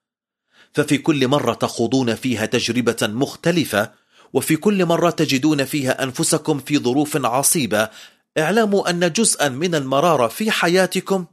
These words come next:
قد زالت. وفي النهاية ذات يوم سيفرغك من ذلك الإناء الأخير، ويكون كل ما تبقى هو تلك الرائحة الطيبة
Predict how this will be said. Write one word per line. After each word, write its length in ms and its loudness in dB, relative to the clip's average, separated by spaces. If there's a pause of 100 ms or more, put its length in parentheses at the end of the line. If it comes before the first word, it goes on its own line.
(160)
قد 160 -2
زالت. 640 0 (1300)
وفي 240 -2
النهاية 600 0
ذات 280 0
يوم 460 -4 (580)
سيفرغك 840 0
من 260 -2
ذلك 360 -2
الإناء 540 -2
الأخير، 720 -4 (420)
ويكون 560 2
كل 500 0
ما 120 2
تبقى 640 0 (360)
هو 200 0
تلك 420 -4
الرائحة 540 -2
الطيبة 600 -2